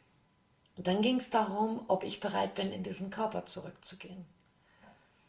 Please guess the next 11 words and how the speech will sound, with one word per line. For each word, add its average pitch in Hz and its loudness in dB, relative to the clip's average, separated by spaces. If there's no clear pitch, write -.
Und 170 -2
ich - -2
sah 196 10
ihn 214 4
dort 185 2
schwerst 196 4
verbrannt, 208 4
wie 175 -4
eine 190 2
Mumie 226 2
einbandagiert, 196 4